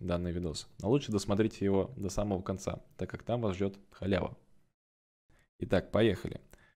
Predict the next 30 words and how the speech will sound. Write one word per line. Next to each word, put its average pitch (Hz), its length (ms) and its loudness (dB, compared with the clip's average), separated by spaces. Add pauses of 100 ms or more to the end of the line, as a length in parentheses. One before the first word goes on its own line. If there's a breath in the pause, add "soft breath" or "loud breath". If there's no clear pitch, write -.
(140)
Компания 120 420 6
BenQ 104 560 0
любезно 113 440 6
мне 101 120 2
предоставила 104 580 4
свой 98 200 0
монитор 101 380 2
на 101 100 4
обзор. 95 340 0 (140)
Модель 113 480 4 (180)
BenQ 110 600 2
E 95 180 6
L 107 80 4
двадцать 95 280 2
восемь 107 440 -2
семьдесят 104 560 -2
U. 92 300 0 (400 loud breath)
Это 107 220 6
Ultra 101 440 4
H 98 140 2
D 104 320 4 (100)
четыре 101 320 2
К 98 160 4
монитор 98 400 2
с - 100 -4
диагональю 98 640 2
в - 80 -10
двадцать 101 400 2
восемь 98 300 0
дюймов. 85 400 0